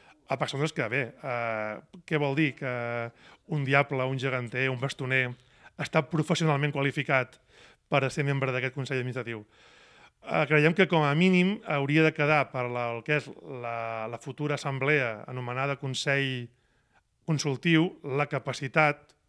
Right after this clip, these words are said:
d'escollir, eh, democràticament aquests vuit membres i que després, evidentment, hagi de ser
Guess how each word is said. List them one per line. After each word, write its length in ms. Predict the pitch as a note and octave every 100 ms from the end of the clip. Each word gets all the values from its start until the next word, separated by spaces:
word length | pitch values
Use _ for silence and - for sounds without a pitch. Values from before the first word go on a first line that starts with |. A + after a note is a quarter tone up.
| _ _
d'escollir, 1300 | E3 C3 D3+ C3+ - _ - D#3+ - C#3+ D#3+ C3+ A#2+
eh, 960 | - _ _ _ - - _ C#3+ B2+ B2
democràticament 800 | B2+ B2 C3+ C3+ C#3+ D3+ D3+ G3+ -
aquests 240 | C#3 C3+
vuit 160 | B2+ A2+
membres 460 | A2 A2 C3+ - - - _ _
i 140 | - E3+
que 120 | D3
després, 360 | B2 - D3 C3
evidentment, 560 | B2+ B2+ C3+ C#3+ D#3 F#3+
hagi 200 | A#2 C3
de 80 | B2+
ser 220 | - C3+